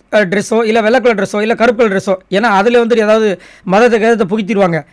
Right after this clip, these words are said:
ஏதோ அவருக்கு பிடிச்ச மாதிரி ஒரு ட்ரெஸ்ஸை போட்டு, அ, போய் ஒரு மரத்தடியில உட்காந்து இந்த மாதிரி ஞான திருஷ்டியில ஏதாவது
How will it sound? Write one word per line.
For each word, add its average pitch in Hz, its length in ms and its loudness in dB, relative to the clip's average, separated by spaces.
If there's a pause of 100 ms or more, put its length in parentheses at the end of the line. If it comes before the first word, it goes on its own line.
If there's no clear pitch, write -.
(140)
ஏதோ 262 340 4
அவருக்கு 233 360 2
பிடிச்ச 240 220 0
மாதிரி 240 200 2
ஒரு 202 80 -2
ட்ரெஸ்ஸை 196 220 -2
போட்டு, 170 560 -4
அ, 240 180 0 (280)
போய் 254 160 2
ஒரு 247 120 4
மரத்தடியில 220 500 0
உட்காந்து 226 220 0
இந்த 208 120 -2
மாதிரி 226 200 0
ஞான 226 220 0
திருஷ்டியில 208 280 -4
ஏதாவது 190 580 2